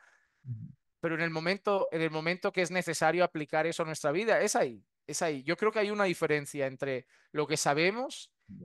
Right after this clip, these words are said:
Speaker 2: y la convicción en el corazón de esa verdad.
Speaker 1: Creo que, y últimamente, en los, en los últimos, en las últimas semanas hemos dado cuenta de,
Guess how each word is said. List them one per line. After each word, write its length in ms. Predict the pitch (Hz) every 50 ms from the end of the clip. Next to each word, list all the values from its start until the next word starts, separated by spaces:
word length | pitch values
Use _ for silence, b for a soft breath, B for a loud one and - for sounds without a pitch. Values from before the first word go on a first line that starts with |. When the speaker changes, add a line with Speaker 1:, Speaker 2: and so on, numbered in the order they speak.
| - _
Speaker 2:
y 140 | - 180 165
la 200 | 156 147 143 -
convicción 680 | - 160 147 147 143 151 135 - - 165 170 180 190
en 100 | 196 180
el 160 | 165 151 143 -
corazón 480 | 151 147 139 131 - - 147 147 147
de 80 | 139 135
esa 160 | 127 - 131
verdad. 220 | 123 117 107 110 - _ _ _ _ _ _ _ _ _ _ -
Speaker 1:
Creo 160 | 190 180 -
que, 220 | - 151 143 139 -
y 100 | 139 139
últimamente, 680 | 143 151 156 160 160 151 139 131 131 135 139 139 131 120
en 80 | 117 110
los, 180 | 110 - - 123
en 60 | 117
los 140 | 110 - 120
últimos, 580 | 123 120 123 123 110 95 87 - - - - _
en 60 | - 92
las 120 | 123 -
últimas 280 | 131 135 127 123 120 120
semanas 400 | - 113 123 131 131 131 123 -
hemos 200 | 127 123 123 120
dado 240 | 120 123 120 117 -
cuenta 360 | - 120 123 123 120 127 113
de, 300 | 104 98 90 87 - -